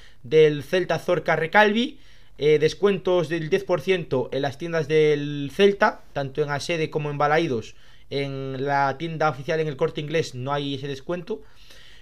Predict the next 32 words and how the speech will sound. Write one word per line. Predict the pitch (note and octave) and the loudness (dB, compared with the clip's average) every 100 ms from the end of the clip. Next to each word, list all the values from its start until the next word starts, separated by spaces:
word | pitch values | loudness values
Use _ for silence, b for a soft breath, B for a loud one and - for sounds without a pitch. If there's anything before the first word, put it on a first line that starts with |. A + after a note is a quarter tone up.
| b | b
Y | F#3+ A3 - | 2 2 4
el | D#3+ D#3 | 2 2
descuento | D3+ D#3 F3+ F#3+ - G3 G#3 G#3+ F#3+ | 2 0 0 0 4 6 6 4 4
de | E3+ | 2
la | D#3 | 2
camiseta, | D#3+ D#3 D#3 F#3+ F#3 | 0 -2 -2 -2 0
de | E3+ | 2
la | E3 | 2
primera | A3 | 2
equipación, | G#3+ E3+ E3+ G3 A3 | 2 0 0 0 0
que | G3+ | -2
por | F#3+ D#3+ | 0 -2
cierto | - A#3 | 0 -2
la | |
primera | G#3+ G#3+ | -2 -4
equipación | E3+ F3 F3 G3+ G3+ b b b - - A2 A2+ | -2 -2 0 -2 -2 b b b -18 -16 -16 6
ya | F#3 G#3+ - - - | 10 10 10 -4 -2
está. | E3 - F#3+ F3+ E3 D#3 D3+ C#3+ C#3 B2+ - - - - - - - - - - - - - | -2 4 6 10 10 8 8 6 6 2 -2 -10 -20 -20 -20 -20 -20 -20 -20 -20 -20 -16 0
O | |
sea, | F#3 | 2
el | D#3+ - | 4 2
club | A3 | 2
ya | B3 F3+ | 4 6
sabe | E3+ C#3 | 2 0
cuál | C3+ | 0
es, | C3+ - | 0 -4
porque | - C3 C3 C#3+ | -6 -6 -4 0
de | D#3+ | 0
hecho | E3 F#3+ | 2 2
a | D#3 | 4
Williot | F3 E3+ | 2 0
Schwesberg | - F3 D#3 E3+ G3+ | -2 -4 -2 -2 -2